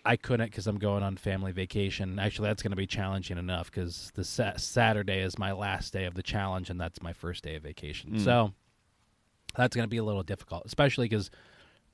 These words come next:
Speaker 1: uh, my two brothers and my father are all on the keto thing. So they're basically just consuming meat all day
Speaker 2: Sure.
Speaker 1: long. Um,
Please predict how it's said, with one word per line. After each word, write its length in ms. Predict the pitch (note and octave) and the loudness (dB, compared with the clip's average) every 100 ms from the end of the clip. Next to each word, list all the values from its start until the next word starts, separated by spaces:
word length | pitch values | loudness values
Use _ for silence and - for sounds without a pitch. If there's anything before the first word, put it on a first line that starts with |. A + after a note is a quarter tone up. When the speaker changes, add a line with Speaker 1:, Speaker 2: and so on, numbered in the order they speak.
| - | -2
Speaker 1:
uh, 480 | G#2 G2 F#2+ F#2 G#2 - _ _ _ | 2 4 4 2 0 -8 _ _ _
my 140 | A2 G#2 | -2 0
two 200 | - B2 | 2 0
brothers 380 | G2 G#2+ G#2 G2 | 2 2 2 2
and 40 | |
my 120 | G2 F#2 | 0 -2
father 460 | - G2+ G2+ F#2+ | 0 2 2 0
are 260 | F#2 G2+ G2 | -2 0 2
all 160 | G2+ | 2
on 120 | G2 F#2 | 2 -2
the 80 | |
keto 580 | F#2+ - G#2 G2 F2+ F2+ - _ _ _ - B2+ | -6 -4 -4 -2 -4 -6 -10 _ _ _ -20 -20
thing. 340 | - F2 E2 E2+ | -6 -4 -4 -6
So 200 | - F2+ | -2 0
they're 280 | G2 G2 F#2 - | 2 2 0 -4
basically 380 | F#2+ F#2 - F2+ | -4 -4 -6 -6
just 200 | F#2 - | -6 -8
consuming 600 | - F2+ - F2+ F2 E2+ | -8 -6 -2 -2 -2 -2
meat 260 | F2 F2 - | -2 -4 -6
all 160 | F2 F2 | -4 -2
day 100 | F2 | 0
Speaker 2:
Sure. 220 | F2 F2 | 0 0
Speaker 1:
long. 140 | F#2+ - _ - - - - - | -4 -10 _ -20 -20 -20 -20 2
Um, 680 | C3 C3 C3 B2 A#2+ A#2+ | 6 8 8 8 6 2